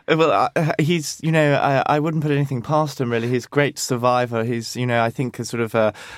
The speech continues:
uh, the vampire of Italian politics. You'll only really be able to know he's gone when you've driven a stake through his heart. <laughs> Um, so I, I wouldn't put anything past him. Um,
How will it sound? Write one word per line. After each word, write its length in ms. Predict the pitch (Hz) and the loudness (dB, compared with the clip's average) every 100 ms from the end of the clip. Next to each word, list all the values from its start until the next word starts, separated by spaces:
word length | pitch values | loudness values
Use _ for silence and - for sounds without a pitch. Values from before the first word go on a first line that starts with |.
| - | -2
uh, 360 | 113 113 110 | 2 2 2
the 160 | 101 120 | 0 -2
vampire 580 | 117 127 135 123 110 110 | 0 0 0 0 2 0
of 160 | 104 | -2
Italian 380 | 110 - 123 110 | -6 -4 -4 -4
politics. 560 | 110 117 113 - - - | -4 -4 -4 -6 -8 -4
You'll 160 | 117 | 0
only 200 | 117 135 | 2 4
really 320 | 131 131 123 117 | 6 4 4 2
be 120 | 117 | 0
able 160 | 110 | 0
to 80 | 104 | -2
know 100 | 113 | -2
he's 140 | 110 101 | -2 0
gone 260 | 117 110 | 2 2
when 100 | 110 | 0
you've 200 | 107 98 | -4 -4
driven 240 | - 110 107 | -2 0 -2
a 20 | |
stake 340 | - 127 117 | -2 -2 -2
through 180 | - 110 | -2 -2
his 100 | 104 | 0
heart. 260 | 123 104 - | 2 2 0
<laughs> 60 | - - - | -6 -14 -2
Um, 340 | 135 131 131 - | 0 2 0 -4
so 520 | - 160 151 143 143 | -2 2 4 2 2
I, 400 | - 147 143 139 - | 2 2 2 0 0
I 140 | 151 | -2
wouldn't 340 | 151 190 214 | 0 -2 -4
put 140 | 202 214 | -6 -6
anything 380 | 220 240 180 143 | -4 -6 -6 -4
past 380 | 139 113 - | 0 -2 -2
him. 280 | 135 110 113 - | -2 -2 -2 0
Um, 340 | 131 127 131 | 2 2 0